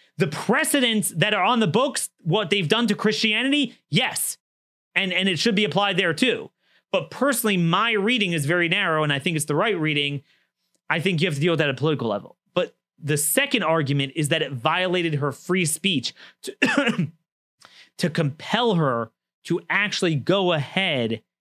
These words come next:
and write this statement. I do believe that is a problem. Um, and she shouldn't have to do that legally, not just politically. Um, but, but that's, that's where we are.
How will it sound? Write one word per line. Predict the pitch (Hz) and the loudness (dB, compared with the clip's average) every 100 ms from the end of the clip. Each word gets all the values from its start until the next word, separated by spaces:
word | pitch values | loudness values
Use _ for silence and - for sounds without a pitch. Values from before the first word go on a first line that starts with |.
| _ _ _ | _ _ _
and | 156 147 135 117 | -4 -2 0 0
write | 185 185 - | 0 -2 -2
this | 156 - | -2 0
statement. | 196 185 147 135 | -2 0 -2 -2
I | 135 170 | -2 0
do | 151 160 | 0 0
believe | 151 147 | 0 0
that | 135 131 | 0 0
is | 120 | -2
a | 123 | -4
problem. | - 135 117 95 90 _ _ _ _ _ _ _ 127 | -2 -2 -2 -4 -10 _ _ _ _ _ _ _ -4
Um, | 131 123 117 110 - - | 0 0 -2 -6 -12 -8
and | 131 123 120 | -4 -2 -2
she | 131 | -2
shouldn't | 139 139 | 0 0
have | 123 110 | -2 -4
to | 113 | -4
do | 120 | -2
that | 107 87 - _ _ | -2 -4 -10 _ _
legally, | 120 127 165 123 107 110 | -4 0 0 0 -2 -2
not | 127 135 | -4 -4
just | - - | -6 -4
politically. | 131 127 104 82 - _ _ _ _ _ _ _ _ _ _ _ _ _ | -2 0 -2 -10 -20 _ _ _ _ _ _ _ _ _ _ _ _ _
Um, | 131 123 113 | -2 -2 -2
but, | 120 131 | -4 -6
but | - 139 | -4 -2
that's, | 175 - - | 0 -2 -4
that's | 151 180 | -2 -2
where | 165 170 | -2 0
we | 147 143 | 2 2
are. | 147 98 | 0 -4